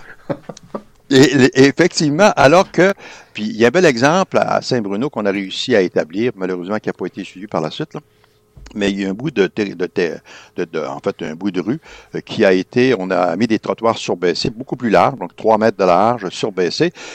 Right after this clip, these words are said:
Et ce qui fait que les gens maintenant, puis les personnes un peu plus âgées, peuvent marcher sans crainte éventuellement d'être débalancés par un trottoir qui descend, qui monte, et cetera, et cetera. Puis ça a été jusqu'à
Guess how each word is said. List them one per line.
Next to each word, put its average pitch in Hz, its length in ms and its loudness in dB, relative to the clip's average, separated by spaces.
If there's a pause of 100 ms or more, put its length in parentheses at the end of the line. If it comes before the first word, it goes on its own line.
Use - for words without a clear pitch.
(120)
Et 143 120 0
ce - 120 -2
qui - 100 -10
fait 190 200 0
que - 100 -4
les 113 180 -2
gens 139 200 0
maintenant, 101 540 -2
puis 101 100 -14
les 90 80 -6
personnes 104 260 -8
un 98 40 -6
peu 98 100 -6
plus 98 220 -10
âgées, 85 300 -4
peuvent 135 320 2
marcher 165 520 -2 (340)
sans 104 320 -4
crainte 127 440 4
éventuellement 92 760 -2
d'être 87 240 -2
débalancés 98 600 0
par 85 180 -6
un 85 80 -10
trottoir 87 400 -6
qui - 80 -20
descend, 113 500 -4
qui - 180 -16
monte, 98 320 -16
et - 60 -16
cetera, 82 300 -10
et - 80 -14
cetera. 76 220 -10
Puis - 100 -16
ça 123 80 -2
a 127 40 2
été 196 220 -4
jusqu'à 160 480 4